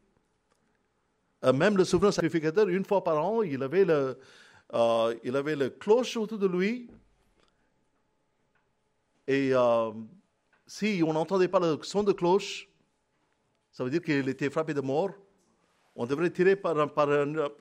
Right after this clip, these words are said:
par une, euh, corde. Et personne ne peut entrer pour, euh, enlever le cadavre. Dieu, on,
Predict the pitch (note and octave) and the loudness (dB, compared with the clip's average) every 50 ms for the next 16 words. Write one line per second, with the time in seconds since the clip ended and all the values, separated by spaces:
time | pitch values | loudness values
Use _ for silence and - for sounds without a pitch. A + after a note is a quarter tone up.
0 | D3+ - - D3 C#3 C#3 C3 C3 C3 B2 A#2 A2+ A#2 A2+ A2 A2 - - A3 A#3 | -12 -8 -6 -4 -4 -2 -4 -4 -6 -6 -4 -4 -4 -4 -6 -6 -2 0 2 2
1 | A3 C#3+ - - - - _ _ _ _ _ _ _ _ _ _ _ _ _ _ | 2 0 -4 -12 -20 -20 _ _ _ _ _ _ _ _ _ _ _ _ _ _
2 | _ _ _ _ _ _ _ _ - C3 C3 E3 D#3 - G3+ - F3+ D3 C#3+ C#3+ | _ _ _ _ _ _ _ _ -8 -4 -4 -2 -2 -4 -4 -4 -2 -2 -2 -4
3 | - F3+ F3+ F3+ E3 D3 C3+ C3+ B2+ B2 B2 B2+ - _ _ _ - D3 C#3 B2+ | -6 -8 -8 -6 -4 -4 -2 0 0 0 -2 -4 -6 _ _ _ -8 -6 -6 -4
4 | C3+ B2+ B2 - C3+ C3 B2 C3 A#2+ G#2 G2 - - _ _ _ _ _ _ _ | -4 -6 -6 -6 -8 -8 -8 -8 -8 -8 -10 -16 -20 _ _ _ _ _ _ _
5 | _ _ _ _ _ _ _ _ _ _ _ _ - - - - _ _ _ _ | _ _ _ _ _ _ _ _ _ _ _ _ -20 -20 -20 -20 _ _ _ _
6 | _ _ - A2 C3 F#3 A#3+ A#3+ B3 B3 B3 A#3+ - - _ _ _ _ _ _ | _ _ -10 -2 0 2 4 4 2 2 -2 -6 -8 -14 _ _ _ _ _ _
7 | _ _ _ _ - D3 E3 E3+ F3+ | _ _ _ _ -2 0 0 0 -2